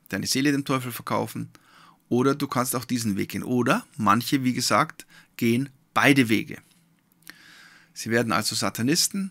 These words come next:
unterwerfen sich dem Teufel, geben sich ihm vollständig hin oder, äh, opfern dann ihr Erstgeborenes. Ob ich Keanu Reeves Unruhe, äh, Unrecht tue oder nicht, das könnt ihr ja für euch in eurem Empfinden abwägen.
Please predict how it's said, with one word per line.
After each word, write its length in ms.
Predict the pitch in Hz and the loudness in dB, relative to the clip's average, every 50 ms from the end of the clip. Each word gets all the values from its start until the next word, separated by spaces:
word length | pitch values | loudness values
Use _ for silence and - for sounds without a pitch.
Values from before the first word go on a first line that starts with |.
| - - - | -10 -12 -10
unterwerfen 520 | - 113 117 104 110 120 123 127 131 123 | -8 -6 -4 -2 0 0 -2 -2 -2 -4
sich 180 | 117 120 117 - | -6 -6 -6 -8
dem 160 | - 107 - | -10 -10 -8
Teufel, 340 | - 117 120 139 - 131 117 | -6 -4 -4 -4 -4 -6 -4
geben 260 | 123 120 113 120 120 | -2 -2 -2 -2 -2
sich 220 | - - 117 - | -4 -4 -6 -6
ihm 120 | - 117 113 | -6 -8 -6
vollständig 540 | - 123 117 113 - - 110 107 101 - | -4 -4 -4 -4 -4 -4 -2 -4 -2 0
hin 220 | - 143 151 208 - - - - - _ _ _ _ _ _ _ _ _ _ _ - - - _ | 0 0 0 0 -2 -6 -18 -20 -20 _ _ _ _ _ _ _ _ _ _ _ -18 -18 -6 _
oder, 440 | - 135 123 127 123 151 185 202 - - - - - - - - _ _ - _ _ - | 2 2 4 4 4 4 2 2 -2 -8 -20 -20 -20 -20 -20 -20 _ _ -20 _ _ -10
äh, 220 | - 117 113 113 113 - | -8 -6 -6 -6 -6 -6
opfern 320 | - 123 - - 135 131 120 | -8 -8 -4 -4 -2 -2 0
dann 180 | 110 113 117 | 0 0 0
ihr 180 | - - 127 - | 0 -2 -2 -2
Erstgeborenes. 760 | - 98 - - - 107 - - - - - - - - - - | -2 -4 -6 -6 -6 -8 -8 -8 -10 -10 -10 -8 -8 -8 -6 -6
Ob 220 | - 127 - - | -6 -6 -6 -4
ich 260 | 135 123 - - - - - - _ - | -6 -6 -6 -6 -12 -14 -18 -20 _ -4
Keanu 320 | - 135 139 135 135 127 | 0 2 2 4 4 4
Reeves 260 | 127 135 147 147 - - | 6 6 4 4 2 0
Unruhe, 480 | - 143 160 151 156 156 151 139 131 - - _ | -2 -2 -2 0 2 2 2 2 2 -2 -6 _
äh, 180 | - 120 113 113 | -4 -2 -2 -2
Unrecht 440 | - 135 156 143 139 147 123 - | -2 -2 -2 0 0 -2 -2 -4
tue 260 | - 156 139 143 135 - | -2 0 2 2 2 2
oder 200 | - 117 113 117 | 0 0 2 2
nicht, 280 | 151 214 220 - - - - - - - - - - - - - _ - | 2 2 0 -2 -6 -10 -18 -18 -18 -18 -20 -20 -20 -20 -20 -20 _ -6
das 200 | - 131 117 - | -2 -2 0 0
könnt 280 | - 147 131 - - - | 0 0 0 0 -2 -4
ihr 200 | - 139 151 156 | 0 4 6 6
ja 160 | 147 131 120 110 | 6 4 2 0
für 240 | - - 120 - | -2 -2 -4 -2
euch 240 | - 117 123 113 - | -2 -2 -2 -2 -4
in 100 | 120 117 | -4 -4
eurem 380 | - - 120 123 123 135 120 107 | -2 -2 -2 0 0 -2 -2 -4
Empfinden 800 | - 110 107 - - 131 123 131 131 123 120 110 110 107 104 - _ _ _ _ _ _ | -4 -6 -6 -4 -2 0 0 0 0 0 0 0 0 -2 -4 -8 _ _ _ _ _ _
abwägen. 920 | - 113 120 - - - 82 80 113 113 113 117 110 - - - - - | 0 0 0 -2 -4 -10 -6 -2 0 2 2 2 0 0 -4 -10 -10 -12